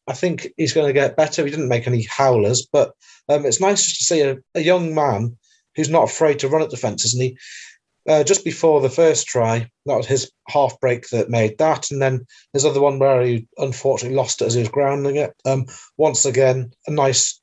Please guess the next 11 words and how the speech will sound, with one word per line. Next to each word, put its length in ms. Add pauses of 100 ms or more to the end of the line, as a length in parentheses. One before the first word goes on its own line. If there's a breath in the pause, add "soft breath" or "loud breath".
little 160
touch. 260
And 260 (300 loud breath)
I, 200
I 40
do 180
feel 280
like 400
if 160
he 100
had 420